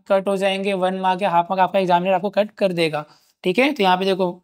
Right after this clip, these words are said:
मीटर में है, ये भी मीटर में, ये भी सब किस में है, मीटर में। तो यूनिट भी किस में आएगा मेरा, मीटर में आएगा। अब, अब तो आपको पता होना चाहिए वॉल्यूम है, तो वॉल्यूम का क्या होता है, क्यूब होता है, ठीक है, ध्यान रखना।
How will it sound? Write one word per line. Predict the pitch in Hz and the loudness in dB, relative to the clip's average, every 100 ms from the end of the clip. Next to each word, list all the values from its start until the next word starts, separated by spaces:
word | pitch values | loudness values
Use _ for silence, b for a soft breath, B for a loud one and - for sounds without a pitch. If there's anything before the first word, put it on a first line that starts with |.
| 180 | -2
मीटर | 180 190 202 | 0 2 2
में | 208 | 2
है, | 202 | 2
ये | 190 | 2
भी | 196 | 0
मीटर | 190 196 196 | -2 -2 0
में, | 190 | 0
ये | |
भी | 190 | -2
सब | 196 | -4
किस | 196 180 | -4 -2
में | 220 | -2
है, | 220 | 0
मीटर | 185 185 175 | 0 0 0
में। | 160 156 B B _ _ | -2 -6 B B _ _
तो | 180 | -2
यूनिट | 185 | 0
भी | 190 | 0
किस | 202 190 | 0 0
में | 202 | 2
आएगा | 196 196 | 2 2
मेरा, | 196 190 226 | 0 2 2
मीटर | 185 175 185 190 | 2 0 2 2
में | 185 170 | 2 0
आएगा। | 160 156 160 b b - | -2 -6 -10 b b -2
अब, | 190 | 0
अब | 196 190 | 0 -2
तो | 202 | 0
आपको | 180 190 | 2 2
पता | 208 185 185 | 0 0 2
होना | 208 208 202 | 2 2 0
चाहिए | 226 208 | 0 2
वॉल्यूम | 170 180 190 220 190 | 4 6 6 6 4
है, | 160 156 165 _ _ _ _ _ _ _ - | -2 -6 -16 _ _ _ _ _ _ _ -2
तो | |
वॉल्यूम | 170 170 185 | 4 4 4
का | 196 | 2
क्या | 185 202 | 2 4
होता | 185 175 | 2 2
है, | 208 | -2
क्यूब | 214 196 185 | 0 2 2
होता | 170 160 165 | 0 -2 -4
है, | 160 | -4
ठीक | 175 233 | -2 -2
है, | 214 | 2
ध्यान | 175 180 185 | 2 2 0
रखना। | 175 175 | -2 -2